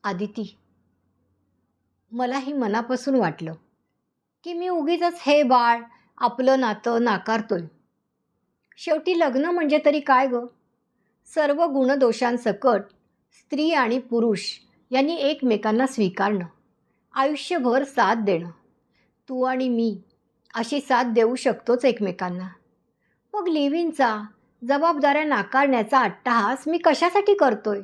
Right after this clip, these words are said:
असं माझं मलाच वाटलं. आपण काय तो गांधर्व विवाह केला होता ना,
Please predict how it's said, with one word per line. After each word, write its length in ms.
असं 240
माझं 340
मलाच 320
वाटलं. 360
आपण 340
काय 220
तो 400
गांधर्व 500
विवाह 340
केला 240
होता 220
ना, 140